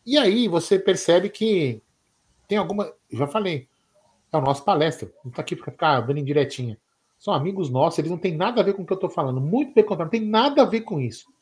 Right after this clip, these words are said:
Eles iam levantar a mão pro céu. Mas eu queria entender por que que eles têm informações que nenhuma outra mídia alternativa tem.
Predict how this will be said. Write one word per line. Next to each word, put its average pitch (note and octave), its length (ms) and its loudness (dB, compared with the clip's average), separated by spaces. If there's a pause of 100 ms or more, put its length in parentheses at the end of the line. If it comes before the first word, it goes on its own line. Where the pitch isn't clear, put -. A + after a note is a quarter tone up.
(240)
Eles D#3+ 220 -6
iam G3+ 100 -2
levantar F#3+ 320 -2
a - 20 2
mão G3+ 160 -4
pro - 100 -14
céu. B2 340 2 (240)
Mas G#3+ 120 -2
eu C#4 60 -2
queria D4 180 -2
entender A#3+ 340 -2
por A#3+ 140 -6
que C4 140 -2
que C4 200 0
eles G#3 280 6
têm F3+ 140 -6
informações D#3+ 720 -4 (360)
que D#4 120 -6
nenhuma F4 560 2
outra B3+ 400 6
mídia A3 300 0
alternativa G3+ 520 0
tem. B2+ 300 -8